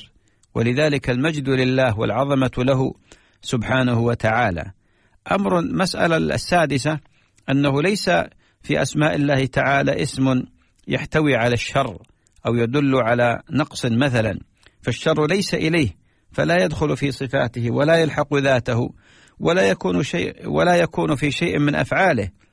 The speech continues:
فلا يضاف إليه فعلًا ولا وصفا. المسألة السابعة، آه، أن الله تعالى أمر عباده بدعائه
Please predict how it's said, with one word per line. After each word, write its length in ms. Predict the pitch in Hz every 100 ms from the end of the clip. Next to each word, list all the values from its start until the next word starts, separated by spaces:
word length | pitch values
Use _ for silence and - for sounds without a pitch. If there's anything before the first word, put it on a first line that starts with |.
| _ _
فلا 240 | 139 147
يضاف 420 | 143 135 143 131 135 - - _ _ _ -
إليه 320 | 131 139 123
فعلًا 420 | 117 139 123 117
ولا 180 | 113 113
وصفا. 420 | 110 113 - 101 - _ _ _ _ -
المسألة 420 | 143 170 - 147
السابعة، 600 | 135 - 147 135 120 131 - _ _ _ _ _
آه، 220 | - 117 139
أن 140 | 139
الله 300 | 147 156 139
تعالى 580 | - 139 143 139 135 - - _ _ _ -
أمر 440 | 147 143 131 131 - _ _ _ -
عباده 540 | 117 131 147 139 127 127
بدعائه 720 | 123 127 127 143 127 127